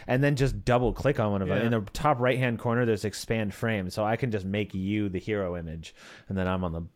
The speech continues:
Speaker 1: but yeah, it could do it that way.
Speaker 2: Oh, would you look at that? That's so much better, actually. Now I can
Speaker 1: Technology.
Speaker 2: well, I see you, but, all right, so now I can actually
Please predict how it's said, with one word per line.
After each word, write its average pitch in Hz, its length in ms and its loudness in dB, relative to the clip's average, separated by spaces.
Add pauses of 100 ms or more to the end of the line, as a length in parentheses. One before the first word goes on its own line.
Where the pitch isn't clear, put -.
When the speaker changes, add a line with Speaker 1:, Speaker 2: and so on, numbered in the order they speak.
(240)
Speaker 1:
but - 180 -6
yeah, 95 340 -4
it 90 220 -10
could 95 160 -8
do 92 120 -6
it 85 60 -8
that 95 160 -6
way. 82 200 -10 (3750)
Speaker 2:
Oh, 302 320 4
would 147 160 0
you 160 80 0
look 190 140 0
at 202 100 -6
that? 190 280 0
That's 147 260 -8 (360)
so 131 220 -8
much 131 200 -10
better, 131 300 -10 (160)
actually. - 320 -18 (500)
Now 117 300 -4
I 110 60 -10
can 107 300 -12
Speaker 1:
Technology. - 360 0
Speaker 2:
well, 254 180 2
I 202 60 2
see 143 220 0
you, 101 300 -6
but, - 140 -8 (800)
all 113 120 2
right, 92 180 -4
so 139 100 -6
now 139 220 2
I 131 60 2
can 143 140 -2
actually 123 420 -4